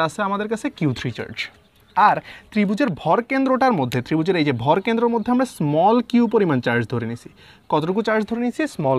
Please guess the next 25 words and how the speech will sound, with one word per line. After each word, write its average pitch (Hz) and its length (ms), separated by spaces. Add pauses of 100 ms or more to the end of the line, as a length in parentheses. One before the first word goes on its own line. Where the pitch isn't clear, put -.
কিউ 127 120 (100)
পরিমাণ 110 300
চার্জ 107 240
ধরে 113 180
নিছি। - 160 (160)
এবার 131 180
আসো, - 120 (800)
তাহলে 151 280
এবার 220 160 (380)
এই 170 140
স্মল 156 280 (100)
কিউ 233 100 (100)
চার্জের 208 380
ওপর 262 120 (120)
কতটুকু 160 320 (140)
বল 160 140 (100)
প্রয়োগ 156 280
হবে, 185 140 (180)
ওর 147 160
ওপর 202 220
কতটুকু, 131 300 (180)
কিউ 156 180 (100)
এর 185 140
ওপর, 240 180 (1000)
কিউ 135 200